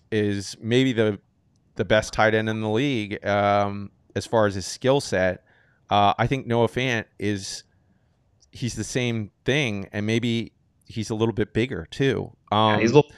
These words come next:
Speaker 2: taller, I believe.
Speaker 1: Yeah, he's an inch taller. Evan Ingram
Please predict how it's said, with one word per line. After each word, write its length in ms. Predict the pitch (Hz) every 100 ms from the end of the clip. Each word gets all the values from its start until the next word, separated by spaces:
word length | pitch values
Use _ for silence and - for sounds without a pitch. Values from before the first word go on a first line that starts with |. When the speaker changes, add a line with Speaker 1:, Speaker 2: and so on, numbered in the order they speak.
| -
Speaker 2:
taller, 220 | 123 92
I 60 | 85
believe. 420 | 90 101 90 - - _ _ -
Speaker 1:
Yeah, 200 | 131 135
he's 220 | 131 123
an 60 |
inch 220 | 131 143 -
taller. 480 | 131 123 123 123 -
Evan 280 | 127 156 160
Ingram 760 | 139 151 147 127 117 113 110